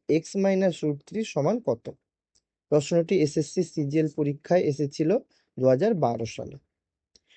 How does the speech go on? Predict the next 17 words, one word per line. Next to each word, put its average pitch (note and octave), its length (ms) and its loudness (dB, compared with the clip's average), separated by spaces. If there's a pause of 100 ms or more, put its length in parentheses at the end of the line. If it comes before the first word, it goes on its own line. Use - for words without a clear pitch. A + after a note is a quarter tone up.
(140)
প্রশ্নটা D#3 400 2 (100)
আমাদের F3+ 220 0 (120)
দেখতে D3 300 0 (380)
ছোট D3+ 160 -2 (160)
হলেও F3 240 4 (140)
প্রশ্নটা D3+ 480 -2
কিন্তু D#3 200 -4 (140)
আমাদের C3+ 260 -2 (100)
সমাধান C3+ 360 2
করতে C3 260 0 (500)
একটু C#3+ 160 -4 (140)
সময় E3+ 320 8
লাগবে। - 240 -6 (1800)
আচ্ছা, - 240 -4 (220)
তাহলে D3+ 280 6
আমাদের E3 220 2 (140)
দেওয়া C3+ 220 4